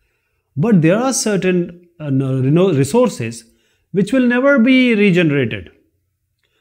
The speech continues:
Fossil fuels. Fossil fuels are basically found by the plants and animals which have died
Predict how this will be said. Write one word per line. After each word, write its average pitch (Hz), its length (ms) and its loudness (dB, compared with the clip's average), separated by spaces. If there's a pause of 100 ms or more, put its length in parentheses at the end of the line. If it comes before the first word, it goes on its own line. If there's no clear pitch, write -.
(120)
Fossil 262 360 0
fuels. 143 580 -4 (580)
Fossil 156 400 -2
fuels 233 460 2
are 180 400 -4
basically 185 760 -2
found 175 460 -4
by 165 180 -2
the 202 160 0 (120)
plants 175 520 -2
and 185 140 -4
animals 151 680 2 (420)
which 151 200 0
have 185 260 2
died 180 560 0